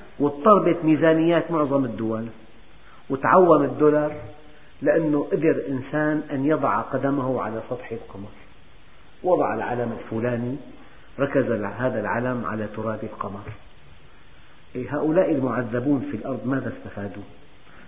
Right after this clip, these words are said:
هؤلاء الفقراء، هؤلاء المرضى،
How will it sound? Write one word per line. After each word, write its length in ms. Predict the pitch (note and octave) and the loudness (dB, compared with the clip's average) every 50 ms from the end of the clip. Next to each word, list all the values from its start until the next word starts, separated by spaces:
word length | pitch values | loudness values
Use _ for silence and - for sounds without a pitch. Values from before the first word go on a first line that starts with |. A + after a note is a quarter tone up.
| - - | -8 -4
هؤلاء 360 | D3 C#3+ C#3 C#3 C#3+ D3+ - C3 | -2 0 0 2 2 2 2 0
الفقراء، 760 | C3+ - - - B2 - A#2 A#2 A#2 A#2 A#2 A#2 A#2 - - - | -2 -2 -4 -8 -8 -4 -4 -4 -4 -2 -4 -4 -6 -6 -6 -6
هؤلاء 440 | A#2 A2+ A2 A#2+ A#2 C3 C3+ - A#2 | -6 -6 -4 -2 0 0 0 0 0
المرضى، 680 | G#2+ G#2+ A2 A2+ A2+ A2+ A2+ G2+ A2 A2 G#2 G2+ | -4 -4 -2 -2 -2 -4 -4 -6 -6 -6 -6 -6